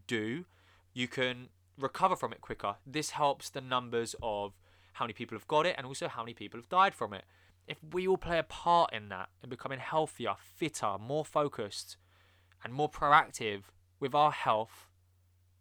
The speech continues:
then we can all help not only stop the spread, but prevent it from getting any worse in the future. So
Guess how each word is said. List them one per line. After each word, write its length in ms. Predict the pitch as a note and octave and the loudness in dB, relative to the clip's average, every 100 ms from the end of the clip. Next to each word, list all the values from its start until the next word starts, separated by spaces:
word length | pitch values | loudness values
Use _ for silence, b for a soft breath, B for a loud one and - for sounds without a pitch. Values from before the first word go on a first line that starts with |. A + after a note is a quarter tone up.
| - | -8
then 140 | D3+ | -6
we 80 | D#3+ | -4
can 180 | - D3+ - - | -6 -8 -10 -4
all 480 | D#3+ E3 D#3+ D#3 - - | 2 4 4 4 0 -6
help 600 | - - D#3+ D3 - - - - _ | -8 0 4 4 2 -12 -12 -18 _
not 180 | B2 C#3+ - | 2 2 4
only 280 | E3+ F#3+ G3 | 2 2 0
stop 360 | - G#3 F3+ | 4 6 6
the 80 | C#3 | 2
spread, 360 | - A#2 A2 - B B B | -2 2 2 2 B B B
but 140 | - | -2
prevent 480 | - A#2+ C#3 D3+ - | -2 2 2 0 -4
it 80 | - | -6
from 180 | B2+ | -4
getting 300 | A2 B2+ C3 | -2 -2 -2
any 160 | B2+ B2+ | -8 -6
worse 380 | A2+ G#2+ G#2 - A2 | 0 0 0 -6 -12
in 100 | G2 | -14
the 80 | |
future. 540 | F#2+ - B2 - F#2 F#2 _ _ _ _ _ _ - | -10 -4 -2 0 -2 -2 _ _ _ _ _ _ -6
So 280 | - C3 | 4 4